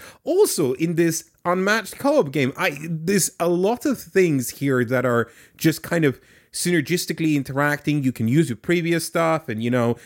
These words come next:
it's fine, it works. And you can use this in your previous stuff as well. That also works. And, and the rules are the same, so you don't have to relearn anything if you already know the game. You know, you just learn the co-op rules and go.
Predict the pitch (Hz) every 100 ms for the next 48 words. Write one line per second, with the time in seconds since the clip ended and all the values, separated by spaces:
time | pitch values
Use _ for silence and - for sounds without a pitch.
0 | - - 131 - - 165 160 143 139 151
1 | 160 143 120 120 131 131 165 123 117 190
2 | 196 196 165 131 160 147 143 143 - 156
3 | 151 131 139 156 151 151 156 143 156 151
4 | 143 147 156 156 - - - - _ -
5 | 160 - - 170 147 123 131 196 190 180
6 | 170 160 170 170 160 123 139 139 131 120
7 | 120 135 170 185 185 170 175 170 170 139
8 | 135 131 127 123 127 165 185 180 180 175
9 | 175 170 - - - 135 127 127 123 -
10 | - - 151 156 139 202 190 151 151 143
11 | 110 113 156 165